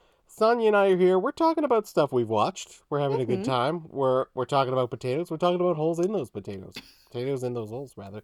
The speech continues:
Speaker 2: <laughs> Yeah.
Speaker 1: Um, but first, uh, I haven't done this in a long time. Let's see if I can get through it. It's game time.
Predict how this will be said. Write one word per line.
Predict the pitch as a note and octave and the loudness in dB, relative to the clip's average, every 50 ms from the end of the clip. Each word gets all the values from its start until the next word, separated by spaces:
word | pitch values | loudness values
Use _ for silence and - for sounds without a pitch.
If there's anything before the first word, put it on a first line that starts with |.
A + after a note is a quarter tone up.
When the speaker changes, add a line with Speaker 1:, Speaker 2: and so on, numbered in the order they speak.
| _ _ | _ _
Speaker 2:
<laughs> | _ - | _ -12
Yeah. | - G3 G#3+ - - - C#3+ C#3 C#3 C3+ C3 | -6 -6 -4 -2 0 2 4 4 4 4 2
Speaker 1:
Um, | C3+ C3+ G2 - | 0 -2 -6 -8
but | D3 D#3 E3+ - | -4 -4 -4 -4
first, | - - G3 G#3 G#3 F#3 - - - - _ - | -2 0 2 2 2 0 -2 -12 -16 -18 _ 0
uh, | C#3+ D3 C#3 C3+ C3+ C3+ B2+ - - _ _ _ _ _ _ - | 2 4 4 6 4 2 0 0 -4 _ _ _ _ _ _ -6
I | C#3 C3+ | -2 -2
haven't | C#3 C3 C3+ A#2+ | -2 -2 -2 -2
done | C3+ C#3+ D3 | -2 -2 0
this | D3+ C#3 - | 0 -2 -2
in | C#3+ C#3 | -2 0
a | |
long | C3+ C3 C#3 C3+ | 0 0 0 -2
time. | - C#3+ D3 D#3 E3 | -2 -2 -2 -2 -2
Let's | D#3 - - | -4 -4 -4
see | D3+ | -4
if | C#3+ | -2
I | D3 C#3+ | -2 -2
can | C#3+ C#3+ | -2 0
get | D3+ D3+ - | -2 -4 0
through | - F#3 G3 G3+ | 2 2 2 2
it. | - _ _ - | 2 _ _ 2
It's | G3+ G#3 - | 2 2 2
game | - F#3+ A3 C4+ D#4 D#4 | 4 4 4 4 4 0
time. | - - A3 G3+ F#3+ E3 C#3+ A#2+ G2+ F#2+ | 0 2 2 4 4 4 2 0 -2 -6